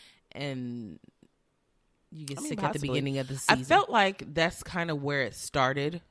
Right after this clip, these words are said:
Speaker 2: I
Speaker 1: Yeah.
Speaker 2: just had, like, a slight scratchy
Speaker 1: Sore throat.
Speaker 2: feeling on my throat, and I
Speaker 1: Mm-hmm.
Speaker 2: was like, "Oh, I probably was too cold, or my throat was too cold."
Speaker 1: Mm-hmm.
Speaker 2: But that didn't stop me from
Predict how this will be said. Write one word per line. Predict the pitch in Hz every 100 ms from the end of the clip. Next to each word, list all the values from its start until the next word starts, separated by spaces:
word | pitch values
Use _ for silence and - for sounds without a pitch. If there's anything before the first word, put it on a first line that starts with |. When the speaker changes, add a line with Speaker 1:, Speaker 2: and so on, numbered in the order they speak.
| _ _ -
Speaker 2:
I | 143
Speaker 1:
Yeah. |
Speaker 2:
just | 151 147
had, | 160 139
like, | 139 -
a |
slight | 135 - - 135 139 139 - - _ _ _ _ _ -
scratchy | - - - 151 147 135
Speaker 1:
Sore | 185
throat. | 156
Speaker 2:
feeling | - 190
on | 180
my | 185 196
throat, | - 208 202 196 135
and | 143
I |
Speaker 1:
Mm-hmm. | 180
Speaker 2:
was | 175
like, | 156 135
"Oh, | 147 143
I | 143 - -
probably | 180 196 175 180
was | 143 -
too | - 151
cold, | - 131 127 139 151 - _ _ -
or | 143
my | 131
throat | 135 127 -
was | 135 -
too | 156 147
cold." | - 151 151 151 _ _ 143
Speaker 1:
Mm-hmm. | 156 147 143 135 139 -
Speaker 2:
But | 185 165
that | 233
didn't | 320 208
stop | - 214 202
me | 180
from | 156 151